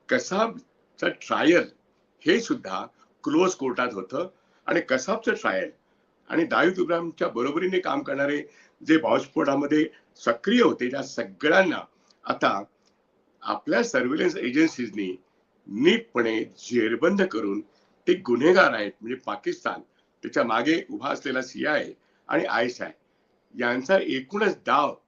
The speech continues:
कॉन्स्पिरसी ही एक्सपोज केलेली आहे. हे मोठं यश भारताचं आहे, पण त्याचं क्रेडिट काँग्रेसने कधी घेतलं नाही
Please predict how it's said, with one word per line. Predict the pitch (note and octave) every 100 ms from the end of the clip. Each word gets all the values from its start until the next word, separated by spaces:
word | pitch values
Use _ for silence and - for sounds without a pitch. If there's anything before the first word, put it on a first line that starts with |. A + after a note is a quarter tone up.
| _
कॉन्स्पिरसी | - A#2 - - A#2 - G#2 - _ _ -
ही | G3+
एक्सपोज | - - - B3 A#3+
केलेली | D3+ C3 B2 A#2
आहे. | - _ _ -
हे | A3
मोठं | B2+ C3 C3+ A3+
यश | D3 -
भारताचं | G2 F#2 - A2+ A#2
आहे, | F#2 F2 D#2+ _ - _ _ -
पण | G3+ G3+
त्याचं | D#3+ D#3
क्रेडिट | - A#2 A2+ D#3 - - _ _ _ -
काँग्रेसने | A#2+ B2+ D3+ D3 C#3+
कधी | D3 C3
घेतलं | G3 - B2+ B2+
नाही | A#2